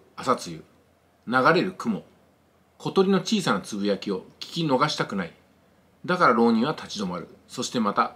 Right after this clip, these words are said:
歩き始める。」えー、ということで、旅っていうのは人生にもなぞらえることができますけども、最短距離で目的地に着く、つまりは死っていうものですよね。そうではなくって、生きて死ぬまでの旅の途中を、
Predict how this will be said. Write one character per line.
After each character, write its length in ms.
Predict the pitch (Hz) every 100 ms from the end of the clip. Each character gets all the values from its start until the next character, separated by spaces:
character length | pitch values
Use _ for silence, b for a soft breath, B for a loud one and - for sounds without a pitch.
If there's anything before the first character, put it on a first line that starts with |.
| -
歩 160 | 98
き 100 | -
始 160 | 87 95
め 60 | -
る。」 100 | - _ _ _ _ b b b _ 131
え 60 | 117
ー、 40 |
と 80 | 165
い 40 | 185
う 40 |
こ 80 | 190
と 100 | 127
で、 340 | 117 90 - - _ -
旅 240 | 156 247
っ 40 | -
て 140 | -
い 80 | 104
う 40 |
の 100 | 92
は 340 | 104 98 85 85
人 240 | 127 214
生 140 | 180 117
に 80 | 95
も 100 | 95
な 140 | 98
ぞ 120 | 120
ら 80 | 117
え 20 |
る 60 | 90
こ 100 | 90
と 80 | 82
が 80 |
で 80 | 82
き 100 | 95
ま 100 | 101
す 80 | 95
け 80 | 87
ど 80 | 92
も、 340 | 117 87 - _ b b b
最 300 | - 220 254
短 200 | 277 269
距 100 | 262
離 80 | 190
で 60 | 117
目 220 | 107 101
的 180 | - -
地 80 |
に 80 | 98
着 140 | - -
く、 180 | 104 - _ -
つ 120 | 240
ま 120 | 190
り 140 | 107 87
は 160 | - - _ _
死 240 | - 247
っ 100 | 233
て 120 | -
い 20 | 95
う 40 |
も 100 | 82
の 40 |
で 100 | -
す 180 | - -
よ 60 | 120
ね。 180 | 113 - - - - - b b
そ 200 | - 302
う 40 | 202
で 80 | 113
は 80 |
な 120 | 107 -
く 80 |
っ 20 | -
て、 460 | - 120 90 - b b b
生 100 | 240 233
き 80 |
て 120 | - -
死 160 | 135
ぬ 60 | 139
ま 120 | 139
で 60 | 117
の 100 | 95
旅 220 | 123 143
の 100 | 143
途 120 | -
中 180 | - 131
を、 320 | 101 95